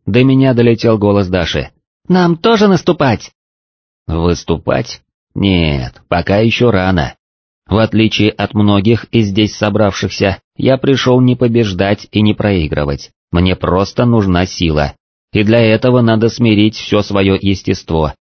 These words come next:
что прямо сейчас рвется присоединиться к такому эпическому событию, и ждать, ждать,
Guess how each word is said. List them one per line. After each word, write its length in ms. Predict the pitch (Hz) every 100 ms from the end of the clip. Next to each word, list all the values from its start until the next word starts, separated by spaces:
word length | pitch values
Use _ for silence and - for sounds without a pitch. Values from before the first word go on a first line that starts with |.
| _ _ -
что 160 | 120
прямо 340 | 107 110 104 104
сейчас 480 | 113 110 101 87
рвется 480 | 95 92 104 104 104
присоединиться 840 | 95 101 92 101 95 95 95 - 92
к 60 |
такому 520 | - 87 101 110 107 -
эпическому 720 | 113 - 98 92 - 87 85
событию, 640 | 85 80 76 73 67 62 - _
и 180 | - 92
ждать, 560 | 82 80 85 67 - - _ _
ждать, 540 | 80 80 90 101 101